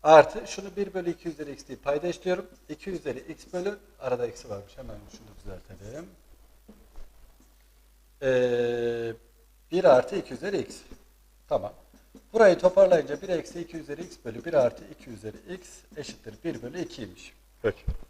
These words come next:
İçler dışlar çarpımı yaparsam buradan iki üzeri x eşittir bir bölü üç geliyor. Peki şunu soruyor. Bir bölü üç artı üç de şöyle üç, on bölü üç nerede? Evet.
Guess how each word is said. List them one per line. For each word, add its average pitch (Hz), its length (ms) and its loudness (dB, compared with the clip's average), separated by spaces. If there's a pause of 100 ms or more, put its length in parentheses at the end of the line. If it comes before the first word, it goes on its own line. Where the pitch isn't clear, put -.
(840)
İçler 226 380 2
dışlar 208 340 -4
çarpımı 185 360 4
yaparsam 135 480 4
buradan 151 220 -2
iki 151 220 -10
üzeri 123 260 -8
x - 180 -16
eşittir - 340 -12
bir 151 180 -4
bölü 156 160 -6
üç - 200 -6
geliyor. 139 500 -8
Peki 139 400 -8 (1120)
şunu 190 320 -16
soruyor. 117 540 -6 (580)
Bir 175 280 -4
bölü 107 220 -6 (120)
üç 170 300 -12
artı - 320 -2 (120)
üç - 260 -12
de 196 400 0 (480)
şöyle 101 320 -20
üç, - 600 -20 (840)
on 120 180 -10
bölü 139 140 -16
üç - 160 -20
nerede? 101 360 -12 (100)
Evet. 107 180 -6